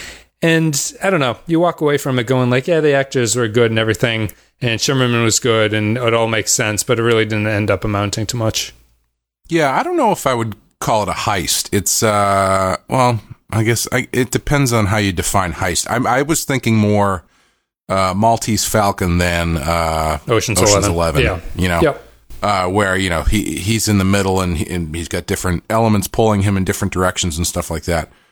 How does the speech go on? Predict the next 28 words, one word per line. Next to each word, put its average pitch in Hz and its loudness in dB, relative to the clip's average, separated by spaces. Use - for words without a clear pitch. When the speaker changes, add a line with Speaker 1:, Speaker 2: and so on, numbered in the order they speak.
Speaker 2:
Um, 110 0
yeah, 175 2
I 165 -2
think, - 0
I 165 0
think 233 -4
there 196 2
was 147 0
room 131 0
for 127 -2
this 127 0
to 127 0
be 127 -2
really 131 2
good, 131 0
even 117 0
in 110 2
the, 107 2
in, 110 0
incarnation 107 0
that 92 2
it 90 -2
is. 104 0
Um, 92 2
I 113 0
don't 151 2
think 151 -2
Quark - -2